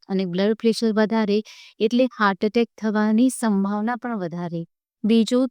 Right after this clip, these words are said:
તળેલી વસ્તુઓ જેમ કે ભજીયા, સમોસા, કચોરી, આ બધી વસ્તુ શિયાળામાં ચા સાથે ખાવાની ખૂબ જ મજા આવે છે.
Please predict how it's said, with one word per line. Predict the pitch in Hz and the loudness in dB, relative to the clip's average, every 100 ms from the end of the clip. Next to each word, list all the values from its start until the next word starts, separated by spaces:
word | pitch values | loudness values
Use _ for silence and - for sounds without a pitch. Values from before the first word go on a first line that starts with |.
| - | 2
તળેલી | 226 202 214 226 | 4 6 6 4
વસ્તુઓ | 220 214 - 202 208 | 2 0 -2 0 0
જેમ | 185 202 | 0 -2
કે | 185 208 | 2 0
ભજીયા, | 180 220 196 - 202 196 | 0 0 -2 0 2 2
સમોસા, | 202 214 202 196 202 202 202 | 0 -2 -2 -2 -2 -2 -2
કચોરી, | - 202 - 185 175 165 _ _ _ _ _ - | -2 -6 -2 -2 -2 -6 _ _ _ _ _ -2
આ | 240 | 2
બધી | 240 240 240 | 4 2 2
વસ્તુ | 240 233 - 247 | 0 0 -2 -8
શિયાળામાં | - 220 208 214 220 226 | -4 0 2 2 0 -2
ચા | - 196 | 0 2
સાથે | 220 220 202 214 | 2 -2 -2 -4
ખાવાની | - 214 202 208 220 | -2 -2 0 0 -2
ખૂબ | - 214 180 | -2 -2 2
જ | 202 180 | 2 2
મજા | 196 185 | -2 -2
આવે | 180 175 170 | -2 0 -2
છે. | 165 - | -2 -4